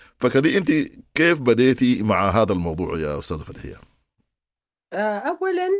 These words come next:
Speaker 2: شكرا للسؤال. آه، المؤسسة العسكرية حقيقة، آه، شغلت بالي كزول بهتم بالقضية السياسية في السودان،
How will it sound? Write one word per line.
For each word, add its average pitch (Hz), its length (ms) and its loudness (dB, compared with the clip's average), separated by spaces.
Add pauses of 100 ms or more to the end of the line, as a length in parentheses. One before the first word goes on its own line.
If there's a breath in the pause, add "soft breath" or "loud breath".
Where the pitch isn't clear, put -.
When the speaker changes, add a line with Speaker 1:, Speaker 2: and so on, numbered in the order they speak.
(160)
Speaker 2:
شكرا 277 300 -6
للسؤال. 247 580 -2 (420 soft breath)
آه، 208 400 -6
المؤسسة 294 540 -4
العسكرية 269 640 -2
حقيقة، 302 520 -4
آه، 214 500 -6
شغلت 240 460 -4
بالي 208 380 -6
كزول 214 600 -4
بهتم 277 420 -6
بالقضية 202 500 -8
السياسية 202 580 -6
في - 80 -12
السودان، 240 580 -6